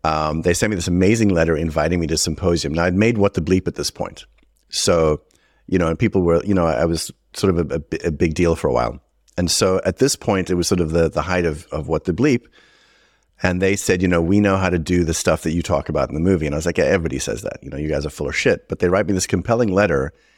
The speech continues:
inviting me to come to this sort of symposium with a bunch of scientists, the people I really admired. And I was like, "Oh, that's interesting."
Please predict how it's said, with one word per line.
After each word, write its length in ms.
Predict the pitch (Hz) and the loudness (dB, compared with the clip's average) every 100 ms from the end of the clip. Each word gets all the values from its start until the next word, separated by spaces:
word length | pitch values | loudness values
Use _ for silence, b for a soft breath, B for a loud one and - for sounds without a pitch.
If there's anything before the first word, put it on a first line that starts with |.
| _ _ _ | _ _ _
inviting 520 | 90 85 82 90 92 | -4 0 0 0 0
me 140 | 85 85 | -2 -2
to 180 | - | -4
come 240 | - 98 90 | -6 -2 -2
to 100 | 85 | -2
this 140 | 82 | -4
sort 160 | - 82 | -4 -4
of 60 | 76 | -2
symposium 600 | 85 76 98 95 - 76 | -2 -2 0 0 -2 -6
with 140 | 76 | -6
a 40 | 69 | -6
bunch 280 | 76 76 | -6 -6
of 60 | 69 | -8
scientists, 560 | - 73 78 60 - - _ _ | -6 -4 -6 -10 -12 -16 _ _
the 100 | 101 | -10
people 320 | - 113 107 | -2 -2 0
I 60 | 85 | 0
really 260 | 80 82 73 | 0 0 -2
admired. 460 | 67 64 58 - | -6 -6 -6 -8
And 480 | - _ _ _ - | -14 _ _ _ -6
I 20 | |
was 100 | 87 | -6
like, 100 | 92 | -4
"Oh, 80 | 107 | -2
that's 220 | 233 - | -2 -2
interesting." 420 | 87 - - 92 | -4 -4 -8 -10